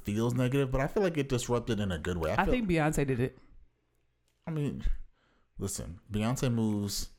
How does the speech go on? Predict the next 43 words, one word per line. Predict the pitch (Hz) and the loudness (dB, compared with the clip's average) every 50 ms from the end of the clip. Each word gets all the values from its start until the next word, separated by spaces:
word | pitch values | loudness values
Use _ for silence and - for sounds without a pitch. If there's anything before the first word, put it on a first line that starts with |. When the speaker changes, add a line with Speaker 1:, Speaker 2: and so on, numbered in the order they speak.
| _ _ _ - - | _ _ _ -20 -8
Speaker 1:
in | - 101 98 95 | -6 -4 -4 -2
secret, | - - 98 98 90 - 104 98 90 - - | -2 -2 -2 -2 -2 -2 -2 -2 -2 -4 -6
she | - - - 92 | -8 -6 -4 -2
moves | 92 90 90 90 - | -2 -2 -2 -2 -2
in | 90 87 | -4 -4
silence. | - - - 78 76 - | -2 -2 -2 -2 -2 -2
Speaker 2:
I'm | - 196 | -2 0
trying | - 220 208 196 | 2 2 2 2
to | 185 | 2
tell | - 208 | 2 2
you, | 220 196 | 2 2
the | 170 170 | 2 2
blackest | 147 147 165 170 175 185 208 - 262 247 - | 0 0 0 0 0 -2 0 0 0 0 2
things | - 196 196 196 196 185 | 0 0 2 2 0 0
have | - 175 160 143 | 0 0 0 0
been | 147 151 | 0 -2
happening | 135 127 139 139 151 - 147 143 131 135 | -2 -2 0 0 0 0 -2 -2 0 0
Speaker 1:
I | 135 110 | 0 0
th-, | 101 - | 0 0
Speaker 2:
in | 147 160 | 0 2
the | 147 | 2
last | 139 143 139 135 139 - - | 2 2 2 2 0 0 0
few | - 143 | 0 2
years | 135 135 135 135 | 2 2 0 0
since | - 143 131 | -2 -4 -2
Beyonce | - 143 135 123 127 - 131 131 | 0 -2 -2 -2 -2 -2 -2 0
has | 131 | 0
released | 127 131 127 131 123 - | 0 0 0 0 0 0
Speaker 1:
I, | 135 131 | 0 0
Speaker 2:
music. | 127 117 131 127 - - - - | 2 2 0 -2 -2 -6 -14 -4
Speaker 1:
but | - 104 98 | -2 0 2
here's | - 110 107 107 | 2 0 0 -6
the | 98 98 | -8 -8
thing. | 82 73 - - | -8 -8 -10 -8
I | - 92 | -6 -6
think | 98 - 117 113 110 | -4 -2 0 0 0
Beyonce | 98 92 90 87 90 87 - 92 | 0 0 0 0 -2 0 -2 -2
said, | 85 - 90 82 82 85 - - | -2 0 0 0 -2 -2 -4 -8
"They | 85 87 95 90 | -8 -4 -2 0
have | 92 98 95 - | 0 0 0 -2
been | 85 82 | -2 -4
troubling | 80 - - 98 92 92 101 101 101 | -4 -2 -2 -2 0 0 0 0 0
me | 101 101 101 104 | 0 0 0 -2